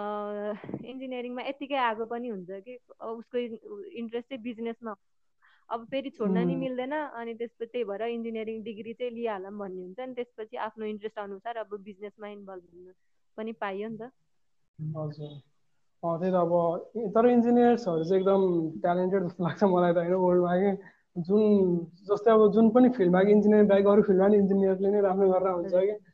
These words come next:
Speaker 2: अ, that's pretty good होइन,
Speaker 1: त्यो,
Speaker 2: त
Speaker 1: त्यो।
Speaker 2: राम्रो हो त्यो।
Speaker 1: ए, के हुन्छ भन्दाखेरि इन्जिनियरिङमा सबै
Speaker 2: हजुर।
Speaker 1: यहीमा मात्रै इन्ट्रेस्ट भएर आएको हुँदैन,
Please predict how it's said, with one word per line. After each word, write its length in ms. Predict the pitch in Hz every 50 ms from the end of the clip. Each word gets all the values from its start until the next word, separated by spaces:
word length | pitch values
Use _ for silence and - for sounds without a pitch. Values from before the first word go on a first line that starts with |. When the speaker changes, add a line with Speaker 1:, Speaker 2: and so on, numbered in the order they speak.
| _ _ _ _ 190
Speaker 2:
अ, 160 | 185 185 190 202 196
that's 260 | 190 180 196 202 202
pretty 280 | - _ _ 202 180 190
good 120 | 185 190
होइन, 100 | 180 165
Speaker 1:
त्यो, 140 | 160 - -
Speaker 2:
त 40 | 175
Speaker 1:
त्यो। 100 | - -
Speaker 2:
राम्रो 280 | 175 175 175 180 180 170
हो 80 | 160
त्यो। 160 | 156 165 175 180 175 - - _ _ - - - - _ _ _ _ -
Speaker 1:
ए, 20 |
के 180 | 240 - 175 170
हुन्छ 200 | - 269 233 185
भन्दाखेरि 840 | 185 196 185 175 202 226 233 269 277 320 311 277 277 269 277 269 - - _ 240 247 254 _ -
इन्जिनियरिङमा 680 | 254 262 262 269 269 262 262 247 262 254 254 254 254
सबै 200 | 240 - 262 262
Speaker 2:
हजुर। 140 | 170 - 285
Speaker 1:
यहीमा 540 | 294 294 285 254 240 254 277 285 285 285 277
मात्रै 360 | 269 269 262 247 - 277 269
इन्ट्रेस्ट 380 | 262 247 247 247 247 - - 214
भएर 140 | 190 175 185
आएको 280 | 196 202 202 - 240
हुँदैन, 480 | 214 202 185 190 208 247 339 359 302